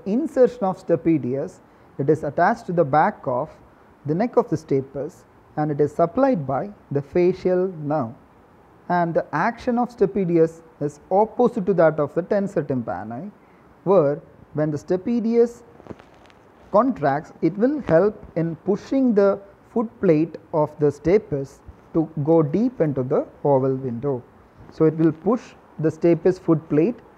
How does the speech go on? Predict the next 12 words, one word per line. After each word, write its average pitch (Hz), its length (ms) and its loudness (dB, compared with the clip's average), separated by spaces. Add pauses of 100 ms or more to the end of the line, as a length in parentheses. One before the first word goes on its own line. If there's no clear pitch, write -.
(300)
towards 247 400 0
the 240 120 4
oval 160 380 2
window 131 400 -2
by 156 180 2
contracting. 131 720 -8 (180)
So - 140 -8
that 143 180 -2
is 143 80 -4
the 131 100 0
function 156 480 -4
of 139 180 -4